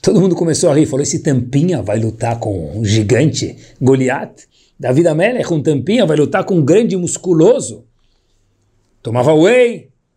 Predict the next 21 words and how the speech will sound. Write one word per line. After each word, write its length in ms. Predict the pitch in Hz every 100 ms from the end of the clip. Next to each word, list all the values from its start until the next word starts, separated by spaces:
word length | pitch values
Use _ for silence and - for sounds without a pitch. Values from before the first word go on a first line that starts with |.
| _ _ _
gigante. 920 | 92 180 175 240 285 240 - - _ _ _ -
<laughs> 420 | - - - _ _ _ _ _ _ _ _ _ -
Golias. 800 | 120 156 156 220 254 - _ _ _ _ _ _ _ _ _ _ _ _ _ _ _ _ _ _
É, 280 | 123 113 - -
quem 180 | 165 175
ganhou? 500 | 160 151 185 - _ _ _ _ _ _ -
David 320 | 147 147 170
Amelech. 340 | 156 127 113
Como 300 | - 190 220
pode 260 | 185 151 117
ser? 300 | - 110 - _ _ _ _ _ _ _ _ _ _ _ _ _ _ _ _ -
A 80 | 113
gente 260 | 147 135
fala 320 | 135 170 180
na 140 | 147 123
Tefilá 300 | - 131 139
de 120 | 127
Arvit 380 | 120 120 135 -
todos 300 | 175 151 120
os 120 | 104
dias, 600 | 110 135 113 113 - -